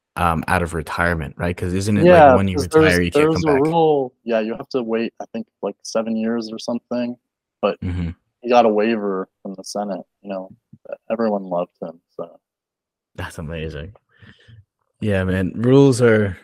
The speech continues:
Speaker 1: rules are there to, like, keep things in line, but, like, if, if you really want something, if the country wants something.
Speaker 2: Yeah, and that's one of the things you learn in law school as well, is there's always exceptions. And the exceptions a lot of times swallow the rule.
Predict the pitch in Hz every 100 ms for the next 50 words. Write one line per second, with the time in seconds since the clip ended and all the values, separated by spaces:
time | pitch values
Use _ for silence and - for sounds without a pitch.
0 | - 113 131 120 113 107 107 101 98 -
1 | _ _ _ _ _ - 98 87 - 104
2 | 92 101 95 92 87 90 90 85 80 65
3 | 73 76 78 - - - _ _ _ _
4 | _ - 92 98 98 98 85 85 - 78
5 | 76 71 73 - 98 87 78 76 73 -
6 | - - 101 - _ _ _ _ - 170
7 | 165 131 131 135 - - 135 135 120 -
8 | 123 123 110 113 113 113 107 101 107 110
9 | - 107 95 95 98 104 98 92 - 98
10 | 101 104 101 98 90 - - _ _ _
11 | _ _ - _ 110 - - _ _ _
12 | _ _ _ _ - 95 95 92 _ 113
13 | - 113 104 101 104 - 104 - 95 101
14 | 95 95 87 95 90